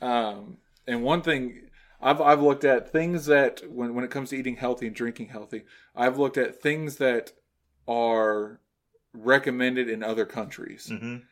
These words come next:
Speaker 1: So I don't look at what America recomm-, recommends for eating and drinking healthy, 'cause America doesn't care.
Speaker 2: No.
Speaker 1: America doesn't care. If, if you don't believe me, just walk out to a street corner somewhere and count how many fast food restaurants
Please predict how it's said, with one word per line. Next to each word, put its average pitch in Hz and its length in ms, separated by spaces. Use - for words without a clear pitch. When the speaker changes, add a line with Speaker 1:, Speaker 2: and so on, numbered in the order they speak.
Speaker 1:
So 113 680
I 135 120
don't 170 180
look 147 200
at 127 100
what 123 140
America 120 480
recomm-, 107 480
recommends 104 640
for - 220
eating 110 280
and 98 80
drinking 104 320
healthy, 95 380
'cause 117 100
America 147 380
doesn't 113 260
care. 113 420
Speaker 2:
No. 104 640
Speaker 1:
America 135 320
doesn't 107 280
care. 104 260
If, 117 380
if 127 240
you 143 80
don't 175 200
believe 135 360
me, 208 180
just 131 200
walk 117 460
out 139 240
to 135 120
a 107 40
street 127 380
corner 151 260
somewhere 180 480
and 107 240
count 147 320
how 135 100
many 131 160
fast 123 380
food 123 180
restaurants 107 800